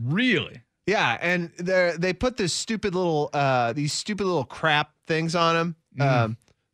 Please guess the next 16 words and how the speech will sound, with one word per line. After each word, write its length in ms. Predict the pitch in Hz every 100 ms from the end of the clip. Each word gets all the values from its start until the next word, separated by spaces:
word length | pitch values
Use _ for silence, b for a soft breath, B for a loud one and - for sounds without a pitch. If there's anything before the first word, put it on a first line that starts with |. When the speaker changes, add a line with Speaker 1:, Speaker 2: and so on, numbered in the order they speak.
| _ -
Speaker 1:
Yeah? 220 | 123 156 -
Speaker 2:
uh, 120 | 147 -
it's 160 | 185
basically 440 | - 208 - 170 151
just 220 | 131 -
plastic, 640 | - 117 113 - 120 - b b b b _
and 140 | 147 143
it's 140 | 131
Speaker 1:
Plastic 240 | 147 139 156
Speaker 2:
supposed 40 | 135
to 40 |
Speaker 1:
on 120 | 135
plastic. 440 | 131 95 - - 143
Speaker 2:
Yeah, 180 | 143 107
right. 240 | 92 -
Speaker 1:
Yeah. 140 | -